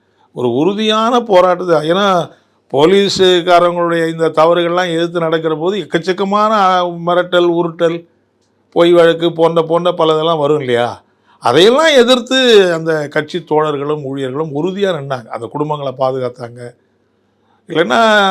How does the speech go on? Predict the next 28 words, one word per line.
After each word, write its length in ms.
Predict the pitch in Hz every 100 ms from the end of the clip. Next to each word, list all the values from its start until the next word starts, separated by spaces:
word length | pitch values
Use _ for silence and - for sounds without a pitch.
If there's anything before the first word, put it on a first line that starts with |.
| - - -
அவங்கள, 320 | 196 185 190 190
அவங்களுக்கு 460 | 185 190 180 196 180 175 175
அடுத்த 340 | 165 202 240
வேளை 200 | 226 220 214
சோத்துக்கு 280 | 233 233
வழி 220 | 196 180 160
கிடையாது. 360 | 120 104 101 _ _ _ _ _ -
ஒரு 580 | 139 123 127 135 135 135 _ _ _ _
வீடே 440 | 151 214 254 262 247
கூட 180 | 240
கிடையாது 300 | 190 165 147
அவங்களுக்கு. 380 | 123 117 110 _ _ _ _ _ _ _ -
சொந்த 340 | 131 139 156
வீடு 260 | 143 147 135
கிடையாது, 400 | 123 120 120 123
புறம்போக்குல 500 | 135 143 151 135 123
கட்டியிருக்காங்க, 560 | 117 123 123 117 127 - _ -
சின்ன 280 | 143 156
குடிசை. 580 | 151 139 139 - 120 - _ _ _ -
தினம் 360 | 117 139 208
ஏதாவது 340 | 226 214 208 202
கூலி 180 | 214
வேலைக்கு 300 | 202 190 180
போனா 260 | 160 175 165
தான் 200 | 196 196 160
சாப்பாடுங்கிற 520 | 160 175 170 160 151
நிலையில 280 | 151 165 160
இருக்கிறவங்கள 480 | 151 151 151 135